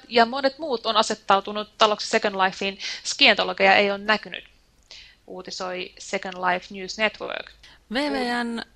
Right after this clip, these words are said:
Speaker 2: toteaa, että Ralph Kosterin uusi virtuaalimaailma Metaplace debytoi yleisön edessä.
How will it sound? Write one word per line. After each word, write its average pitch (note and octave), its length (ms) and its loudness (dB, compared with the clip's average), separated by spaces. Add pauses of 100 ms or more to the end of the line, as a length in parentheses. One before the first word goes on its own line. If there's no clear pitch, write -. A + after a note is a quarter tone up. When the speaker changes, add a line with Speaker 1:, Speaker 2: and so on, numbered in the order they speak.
(120)
Speaker 2:
toteaa, A3 480 2
että A3 220 -2
Ralph A#3 300 0
Kosterin F#3+ 500 -2
uusi G3 240 -4
virtuaalimaailma F3+ 720 0
Metaplace A3+ 800 -2
debytoi F#3+ 500 0
yleisön F3 420 0
edessä. E3+ 420 -2